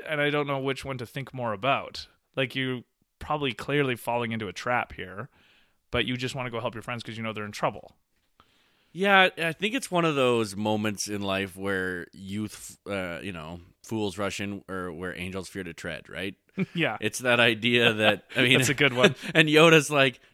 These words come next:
Speaker 2: "Don't go. You, you, you know, you, you're not gonna be able to help them, and you might destroy everything they're hoping to achieve." And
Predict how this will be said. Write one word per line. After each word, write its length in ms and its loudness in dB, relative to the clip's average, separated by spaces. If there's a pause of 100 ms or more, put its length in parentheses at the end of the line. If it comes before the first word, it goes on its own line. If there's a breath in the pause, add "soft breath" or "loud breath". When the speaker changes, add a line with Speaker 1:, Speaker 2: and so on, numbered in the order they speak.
Speaker 2:
"Don't 280 4
go. 300 10
You, 260 0
you, 280 -8
you 80 -4
know, 180 -2
you, 320 -2
you're 140 0
not 160 4
gonna 100 0
be 60 2
able 140 2
to 60 2
help 220 0
them, 280 -10
and 120 -4
you 100 0
might 480 0
destroy 480 -2
everything 500 -2
they're 160 0
hoping 260 -4
to 140 -6
achieve." 500 -8 (440 loud breath)
And 380 0